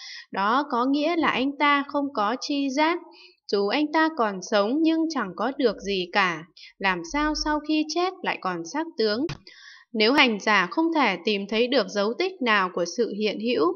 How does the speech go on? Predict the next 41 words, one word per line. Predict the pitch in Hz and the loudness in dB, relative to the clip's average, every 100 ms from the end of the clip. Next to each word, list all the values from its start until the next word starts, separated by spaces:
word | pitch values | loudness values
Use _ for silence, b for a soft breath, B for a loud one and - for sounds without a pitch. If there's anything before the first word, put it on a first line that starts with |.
| 349 | 0
bất | 311 330 | -2 2
kỳ | 233 185 185 | 0 2 -2
cái | 202 269 | -2 0
gì | 262 208 170 | 0 0 0
thực | 190 - | -6 2
sự | 247 214 - B B B | 4 4 2 B B B
là | 190 190 185 | 2 4 4
hình | 196 202 190 175 | 2 0 0 0
và | 190 180 - | 0 0 -2
tướng, | 190 190 285 339 B B | -2 0 -2 -4 B B
ngay | 247 262 | -2 0
bây | 254 277 | 2 0
giờ | 247 220 190 175 | 2 2 2 0
trong | 277 285 | -2 -2
lúc | 311 349 | 0 -2
còn | 277 196 175 196 | -2 -2 -2 -2
sống, | 196 214 339 B B B - | -2 0 -4 B B B -2
thì | 214 | 0
làm | 214 208 202 | 2 2 0
sao | - 311 311 311 | -4 0 2 2
mà | 240 196 180 | 2 0 0
có | 208 | 0
được | 247 269 180 - | 0 0 0 -2
chút | 330 330 | -2 0
sắc | 339 349 294 | 0 0 0
tướng | 220 294 | 0 2
tồn | 262 196 | 0 0
tại | 220 - | -4 -4
sau | - 302 302 | -4 -6 -2
khi | 320 311 | 0 0
chết? | 320 339 381 - B B B | 0 0 0 -8 B B B
Do | - 277 247 | 2 2 4
vì | 226 | 0
nghiệm | 175 190 - - | 0 -2 -2 -2
xét | 302 339 | -2 0
như | 285 285 285 | 2 0 0
thế | 226 208 262 311 | 0 2 2 2
nên | 302 294 | 0 0
cho | 302 302 | 0 0
rằng | 226 196 160 - | 0 0 -2 -2
sau | 277 | -2